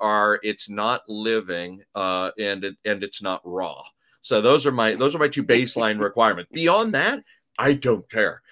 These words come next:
Speaker 1: So he had his, basically his pick of, you know, of wherever, and he's really good at,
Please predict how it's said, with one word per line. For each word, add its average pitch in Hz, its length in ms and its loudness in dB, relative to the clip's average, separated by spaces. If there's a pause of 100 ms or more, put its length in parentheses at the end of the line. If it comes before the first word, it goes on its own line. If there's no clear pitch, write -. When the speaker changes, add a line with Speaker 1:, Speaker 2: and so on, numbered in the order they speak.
(180)
Speaker 1:
So 113 380 6
he 139 100 0
had 139 140 4
his, 110 160 -4
basically 113 420 0
his 92 100 -4
pick 110 320 -2
of, 85 160 -4
you 87 120 -10
know, 90 400 -6
of 90 120 -4
wherever, 90 420 -2
and 80 100 -16
he's 135 240 -12 (100)
really 135 400 -16
good 135 220 -10
at, 104 80 -12